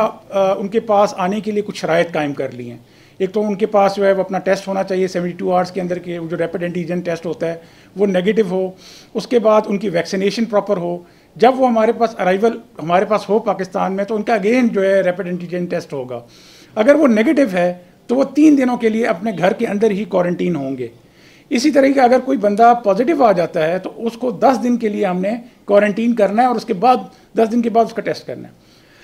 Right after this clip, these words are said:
अब इस variant के हवाले से अगर मैं बताऊं तो हमें इसलिए concern है, एक तो हमारी vaccination drive बड़ी अल्हम्दुलिल्लाह ठीक चल रही है, रावलपिंडी में भी और बाकी अजला में भी। हमारे लिए concern ये है कि हमने इत-, मेहनत जो की है उसको हमने अब बरकरार रखना है,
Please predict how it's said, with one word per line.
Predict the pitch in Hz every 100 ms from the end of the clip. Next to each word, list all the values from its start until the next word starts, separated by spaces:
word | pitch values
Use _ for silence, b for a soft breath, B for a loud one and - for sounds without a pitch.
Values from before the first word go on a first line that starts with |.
| b b
अब | 262 - - _ _ -
इस | 285 - 202
variant | 220 240 294
के | - 269
हवाले | 226 190 214
से | 220 226
अगर | 220
मैं | 214 208 202 170
बताऊं | 165 175 202
तो | 202 202 196
हमें | 185 170 196 208
इसलिए | 240 233 240
concern | 226 196 175 160
है, | 165 - b b b b b -
एक | 240
तो | 269
हमारी | 233 233
vaccination | 220 208 226 214 233
drive | 196 202
बड़ी | 190 202
अल्हम्दुलिल्लाह | 180 175 180 185
ठीक | 185 190
चल | 185
रही | 165 165
है, | 165
रावलपिंडी | 170 151 160 175 170
में | 170 170
भी | 170
और | 151
बाकी | 151 175
अजला | 165 151 147
में | 151 147
भी। | - - B B B B
हमारे | 196 220 262
लिए | 269
concern | 262 247 247
ये | 240
है | 240
कि |
हमने | 226 208 226
इत-, | 233 190 277
मेहनत | 175 196 240
जो | 233
की | 233 208
है | 214
उसको | 226 208 214 208
हमने | 180 185 208
अब | 214 165
बरकरार | 170 175 160 170
रखना | 147 131
है, | 131